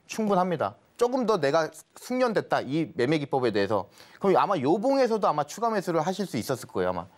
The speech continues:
요 자리나 뭐 그쪽, 그쪽 해서. 자, 이해되셨죠, 여러분들? 어렵지 않습니다. 자, 여러분들, 호랑이 굴에 들어가도 우리가 정신만 차리면은 산다고 그랬어요.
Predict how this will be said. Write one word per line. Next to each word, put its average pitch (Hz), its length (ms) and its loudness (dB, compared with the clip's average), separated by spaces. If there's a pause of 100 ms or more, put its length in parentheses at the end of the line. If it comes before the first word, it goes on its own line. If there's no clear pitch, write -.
(180)
요 107 80 0
자리나 113 400 0
뭐 98 160 -8
그쪽, 101 240 -10 (260)
그쪽 107 320 -6 (120)
해서. 113 340 -2 (280)
자, 80 200 -12 (600)
이해되셨죠, 180 540 0
여러분들? 113 460 -2 (600)
어렵지 143 300 -2
않습니다. 104 500 -6 (2000)
자, 123 280 2 (580)
여러분들, 160 460 0 (180)
호랑이 277 360 2
굴에 196 200 0
들어가도 131 680 -2 (320)
우리가 185 240 2
정신만 214 600 -2
차리면은 180 600 -2
산다고 220 420 0
그랬어요. 104 440 -6